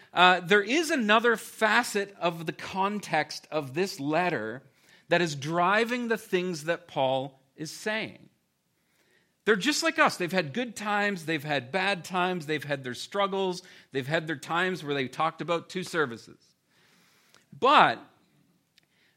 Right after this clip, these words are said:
Paul is actually writing to them for a couple different reasons. So the first one we established was that they were sending,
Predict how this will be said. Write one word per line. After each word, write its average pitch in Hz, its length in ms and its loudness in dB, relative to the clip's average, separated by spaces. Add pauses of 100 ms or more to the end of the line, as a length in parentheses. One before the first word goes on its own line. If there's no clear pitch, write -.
Paul 262 320 2
is 311 260 0
actually 208 640 2
writing 160 460 4
to 160 120 -8
them 147 180 -4
for 131 200 -6
a 120 40 -4
couple 151 360 -8
different 131 420 -8
reasons. 101 460 -10
So - 80 -14
the 127 100 -12
first 240 340 -8
one 185 180 -6
we 151 100 -4
established 135 640 -2
was 117 140 -12
that 120 140 -10
they 120 80 -8
were 110 140 -10
sending, 151 560 -6